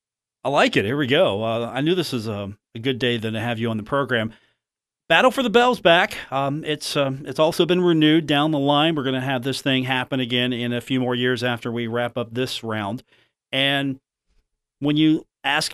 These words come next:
Marshall players, "Hey, what do you know about Ohio, the battle for the bell?" They've heard of it. It's not really something that, uh, they've been a part of. Uh, is that the same vibe we're getting from, uh, Bobcat players this week as they get ready for this thing?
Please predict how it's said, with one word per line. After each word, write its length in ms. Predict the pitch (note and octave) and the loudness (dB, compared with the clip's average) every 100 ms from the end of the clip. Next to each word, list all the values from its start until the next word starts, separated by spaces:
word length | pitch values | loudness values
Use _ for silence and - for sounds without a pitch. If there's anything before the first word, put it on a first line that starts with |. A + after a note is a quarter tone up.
| - | -6
Marshall 400 | D3+ D#3 E3+ D#3 | 0 2 2 0
players, 440 | - D#3 D3+ D3 - | 2 2 4 2 -2
"Hey, 140 | D3 | -2
what 160 | C3 D3 | 0 2
do 60 | |
you 100 | D#3+ | 2
know 280 | D#3 D3+ D3 | 4 4 4
about 300 | C3 C#3 C3+ | 2 2 2
Ohio, 760 | C3+ - D3 D3 C#3 C#3 C3+ | 0 0 0 0 2 0 0
the 100 | B2+ | -4
battle 340 | G#2+ B2+ C#3+ C#3+ | -2 0 0 -2
for 140 | C3+ | -2
the 80 | B2 | -4
bell?" 520 | G#2+ C3+ C#3 C3+ B2+ _ _ _ _ _ _ _ _ _ _ _ - | 0 2 4 2 0 _ _ _ _ _ _ _ _ _ _ _ -4
They've 260 | C#3 C3+ | -2 -2
heard 320 | - D#3 D#3+ E3 | -2 0 4 4
of 200 | F3 G#3 | 4 4
it. 520 | A#3 A#3 - - - | 2 0 -8 -8 -10
It's 240 | C3+ C3 - | -12 -10 -4
not 260 | C#3 B2+ | -2 -2
really 360 | C3+ C#3+ C3+ C3+ | -2 0 0 -2
something 420 | - C#3 C3 C3+ | -2 -4 0 0
that, 320 | B2+ A#2+ - B2+ | 0 -2 -4 -4
uh, 220 | A2+ G#2+ | -4 -4
they've 180 | B2 A2+ | -6 -2
been 140 | C3 | -2
a 80 | B2 | -2
part 340 | - D3+ E3 | -2 2 4
of. 300 | F#3 G#3 - | 6 4 2
Uh, 220 | A#2 G#2+ G2+ | -8 -8 -8
is 80 | |
that 160 | C3 B2+ | -8 -8
the 80 | C3 | -4
same 240 | C#3+ C3 | -2 0
vibe 320 | B2+ C3+ C3+ | 2 2 2
we're 140 | C3 A#2+ | 0 -2
getting 260 | C3 C3 | -2 -2
from, 240 | B2 B2 A#2+ | -4 -4 -2
uh, 220 | A#2 A2 | -2 -4
Bobcat 560 | A2 B2 C3 C#3+ C3+ C#3 | -4 -4 -2 -2 -2 0
players 320 | C#3 C3+ C3 | 0 0 -2
this 160 | C3 | -4
week 120 | C#3 B2 | -4 -4
as 100 | A#2 | -4
they 100 | A#2+ | -4
get 120 | B2+ | -4
ready 180 | B2+ B2+ | -2 -4
for 140 | C#3 | -4
this 120 | C3 - | -6 -4
thing? 280 | C#3+ D3 | -6 -6